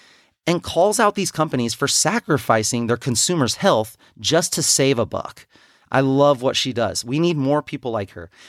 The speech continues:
It's insane to see the power that one person has with the right mindset and the right cause and the backing of such a passionate following.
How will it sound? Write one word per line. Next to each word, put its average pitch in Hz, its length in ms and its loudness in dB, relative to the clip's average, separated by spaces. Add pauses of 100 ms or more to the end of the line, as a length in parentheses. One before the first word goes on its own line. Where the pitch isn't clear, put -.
(120)
It's 160 200 -2
insane 170 580 2
to 147 60 -2
see - 140 -2
the 143 80 -2
power 147 320 4
that 110 160 -2
one 139 320 0
person 151 460 -4
has 110 580 0 (380)
with 139 180 -2
the 123 80 0
right 127 220 2
mindset 151 600 2 (520)
and - 100 2
the 147 80 2
right 151 360 -4
cause 110 680 2 (840)
and 190 140 0
the 170 40 0
backing 165 520 0
of 131 80 2
such - 220 2
a 143 40 0
passionate 147 600 -2
following. 110 540 0